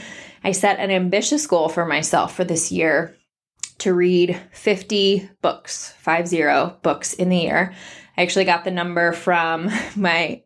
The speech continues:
friend Maureen. She was my roommate in college. She's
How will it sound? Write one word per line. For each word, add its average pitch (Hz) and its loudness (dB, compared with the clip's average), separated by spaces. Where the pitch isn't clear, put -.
friend 185 2
Maureen. 175 0
She - -2
was 165 2
my 180 0
roommate 190 0
in 220 2
college. 185 2
She's 160 -2